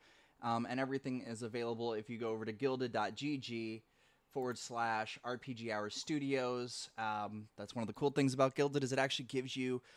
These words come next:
a link. You can also find my profile if you go to gilded dot G G forward slash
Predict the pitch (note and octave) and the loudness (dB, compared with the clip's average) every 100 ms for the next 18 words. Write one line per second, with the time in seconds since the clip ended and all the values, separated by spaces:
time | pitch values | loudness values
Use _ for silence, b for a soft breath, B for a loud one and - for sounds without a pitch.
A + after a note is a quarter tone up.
0 | b - A#2+ C#3+ E3+ C3+ C#3+ E3+ F3 F3 | b -4 2 4 4 0 -2 2 4 2
1 | D#3+ D3 B2 F#3 - C3 A#2 A#2 A2+ A2+ | 2 2 4 2 2 2 4 4 4 2
2 | A#2+ A2 G#2 D#3 D#3 A#2+ G#2 G#2 C3+ D#3 | 0 0 2 4 4 4 0 2 2 2
3 | C3 B2+ A#2+ A2+ A2 A2 A#2+ A#2 A2+ B2+ | -2 -4 -2 -4 -6 -4 -2 -2 -2 0
4 | A#2+ A#2 | 0 -2